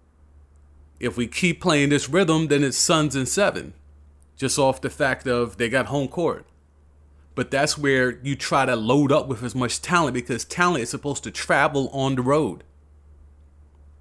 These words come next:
The problem is that we haven't really seen that from Jrue. We've seen it at times with Khris Middleton, but not consistently for me to be like, "Nah, on the road,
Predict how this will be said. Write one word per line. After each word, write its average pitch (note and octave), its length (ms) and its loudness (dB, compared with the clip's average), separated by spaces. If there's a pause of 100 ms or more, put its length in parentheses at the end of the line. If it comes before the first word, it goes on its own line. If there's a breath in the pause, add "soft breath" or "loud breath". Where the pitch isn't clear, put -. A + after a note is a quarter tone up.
(920)
The B2 80 -2
problem D3+ 400 2
is A#2+ 160 -2
that C3 460 0
we C3+ 220 -2
haven't C#3 440 -2
really C#3+ 240 2
seen D3+ 440 2
that A#2+ 220 -2
from B2+ 200 -2
Jrue. A#2+ 340 -2 (1500)
We've C#3 220 0
seen E3 300 2
it - 200 -2 (320)
at - 240 -4
times D#3 680 2
with C#3 240 -2
Khris D3+ 220 0
Middleton, C3 560 -2 (840)
but A#2+ 140 0
not C3+ 220 0
consistently C#3+ 680 -2
for C#3 160 -2
me C3+ 180 2
to B2 80 0
be C#3+ 140 0
like, A2+ 260 0
"Nah, A2+ 340 0
on C3 200 -4
the G#2 80 -4
road, B2+ 460 2